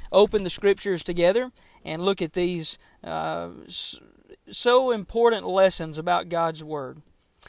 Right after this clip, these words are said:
We have looked in the first couple of episodes at just an overview of the Bible,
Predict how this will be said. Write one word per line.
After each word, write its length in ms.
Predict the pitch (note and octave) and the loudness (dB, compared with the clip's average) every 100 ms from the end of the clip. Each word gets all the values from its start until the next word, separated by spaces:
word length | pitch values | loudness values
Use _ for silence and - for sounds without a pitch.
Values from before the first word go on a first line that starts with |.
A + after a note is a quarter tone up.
| - _ | -20 _
We 140 | A3 A#3+ | 2 4
have 140 | G3 | 4
looked 260 | A#3 C#4+ A#3+ | 2 0 -2
in 60 | |
the 80 | G#3+ | 2
first 260 | B3 A#3 - | 2 2 2
couple 260 | C#4 B3 | 2 2
of 80 | F#3+ | 4
episodes 600 | F3 E3+ D3+ D#3+ F3 F#3 | 2 2 -2 0 0 0
at 160 | F#3 F#3+ | -2 -2
just 220 | G#3+ - | -4 -4
an 100 | G#3+ | -4
overview 720 | G#3+ A3+ A#3 B3 G3+ G#3+ G#3 | 2 2 2 -4 -6 -4 -2
of 160 | G3+ F#3 | -2 -4
the 80 | F3+ | 0
Bible, 480 | F3+ E3 D3+ C3+ | 2 2 0 -10